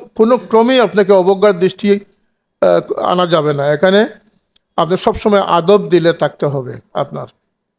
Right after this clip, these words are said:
এই বিষয়গুলো আমাদের যাওয়ার আগে এজন্য প্রশিক্ষণের খুবই প্রয়োজন। মিনার গুরুত্ব কী, আরফার গুরুত্ব কী,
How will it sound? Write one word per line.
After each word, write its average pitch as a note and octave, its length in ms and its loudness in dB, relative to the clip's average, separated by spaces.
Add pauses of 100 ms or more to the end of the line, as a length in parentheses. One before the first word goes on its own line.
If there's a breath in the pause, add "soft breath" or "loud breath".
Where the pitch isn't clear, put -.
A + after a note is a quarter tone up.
(400)
এই G3 140 4
বিষয়গুলো G3 500 2
আমাদের F3 380 0
যাওয়ার D#3+ 300 2
আগে F3+ 240 2
এজন্য G#3+ 320 0
প্রশিক্ষণের F#3+ 580 0
খুবই G#3+ 260 0
প্রয়োজন। C3+ 520 -2 (800)
মিনার F3 380 2
গুরুত্ব G3+ 420 2
কী, E3+ 240 0
আরফার F3 340 2
গুরুত্ব F3+ 400 0
কী, D3+ 300 -4